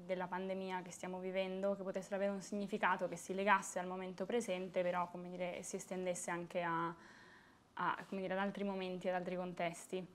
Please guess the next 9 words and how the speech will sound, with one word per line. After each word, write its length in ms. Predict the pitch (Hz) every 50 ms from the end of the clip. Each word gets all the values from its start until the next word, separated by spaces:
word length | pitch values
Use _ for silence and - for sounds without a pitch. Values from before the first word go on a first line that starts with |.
| - - - - - - - - - -
E, 880 | - 226 220 214 214 214 208 208 208 208 208 202 202 202 196 - - - - - -
e 120 | - 233
non 200 | 247 262 277 294
ero 160 | 302 311 330 294
sicura 320 | - 269 269 269 277 269
di 120 | 247 233
che 120 | 220 - 226
immagine 640 | 220 220 220 202 202 202 - 208 208 202 196 202 196
metterci, 920 | 196 180 175 175 - - - 196 196 - - - 233 233 254 269 - -